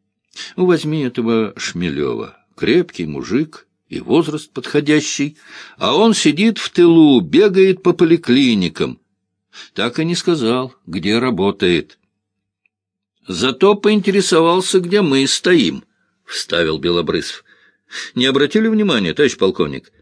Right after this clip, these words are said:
Когда вы его окликнули, он даже головы не повернул, будто это к нему и не относится. Он что, глухой?»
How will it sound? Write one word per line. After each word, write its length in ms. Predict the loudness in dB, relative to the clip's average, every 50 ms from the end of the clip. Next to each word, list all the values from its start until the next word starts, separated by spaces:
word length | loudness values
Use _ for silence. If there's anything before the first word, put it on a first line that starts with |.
| _ _ _ _
Когда 340 | -4 -2 -2 0 0 2 2
вы 140 | 4 4 4
его 280 | 2 4 2 2 2
окликнули, 600 | 2 2 0 0 0 0 -2 -2 -2 0 2 2
он 160 | 2 2 2 2
даже 240 | 0 2 2 0
головы 420 | 0 2 2 2 4 4 4 2 4
не 140 | 2 2 2
повернул, 600 | 2 2 4 4 2 4 2 2 2 2 _ _ _ _ _ -4
будто 300 | -2 -2 -2 0 0 -2
это 200 | -2 0 -2 -4
к 100 | -2 0
нему 200 | 0 0 2 0
и 80 | 0 0
не 80 | 0
относится. 800 | 0 -2 -2 -2 -2 -2 -2 -4 -6 -16 -8 -2 -2 -2 -2 -4 _ _ _ _ _ _ _ _
Он 200 | -4 -2 -2 -2
что, 420 | -2 -2 -2 -2 -2 -2 -6 -8 -6
глухой?» 640 | -4 -2 -2 -2 0 2 2 2 2 2 -2